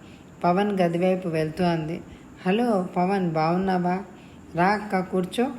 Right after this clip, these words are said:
ఎలా సాగుతున్నాయి స్టడీస్? చూస్తున్నావుగా అమ్మాయిలతో చాటింగ్," అన్నాడు పవన్ నవ్వుతూ. "చక్కగా చదువుకోకుండా ఆడపిల్లల వెంపడి తిరగడం ఏమిటి?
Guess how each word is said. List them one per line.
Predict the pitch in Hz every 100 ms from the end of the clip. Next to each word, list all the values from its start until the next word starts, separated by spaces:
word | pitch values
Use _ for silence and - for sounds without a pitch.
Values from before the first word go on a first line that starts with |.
| - - - -
ఎలా | 180 190 226
సాగుతున్నాయి | 233 220 202 196 202 196 196
స్టడీస్? | 196 185 175 185 180 196 196 - - - - -
చూస్తున్నావుగా | 226 226 240 220 190 185 196 220 - - - -
అమ్మాయిలతో | 170 202 220 214 208 202
చాటింగ్," | 196 190 180 175 185 175 170 -
అన్నాడు | 175 180 185 185
పవన్ | 180 160 175 185
నవ్వుతూ. | 165 160 160 165 - - - - -
"చక్కగా | - - 165 170
చదువుకోకుండా | 190 180 160 170 196 190 190 170 175
ఆడపిల్లల | 190 170 170 175 196 190 185
వెంపడి | 180 175 180 175
తిరగడం | 170 156 160 185 202
ఏమిటి? | 190 180 202 214 208